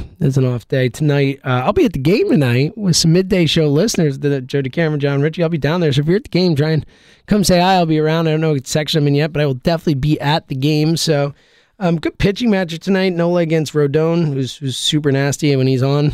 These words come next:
Um, you know, so fun one down there. Gabe's last game here, um, for the season, but, um, tomorrow's an off day. Tomorrow's an off day. So if they lose,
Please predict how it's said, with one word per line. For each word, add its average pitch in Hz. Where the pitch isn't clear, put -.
Um, 131
you 156
know, 139
so 131
fun 160
one 165
down 165
there. 170
Gabe's 143
last 135
game 151
here, 156
um, 139
for 147
the 131
season, 196
but, 143
um, 120
tomorrow's 151
an 151
off 139
day. -
Tomorrow's 123
an 123
off 107
day. -
So 87
if -
they 160
lose, 160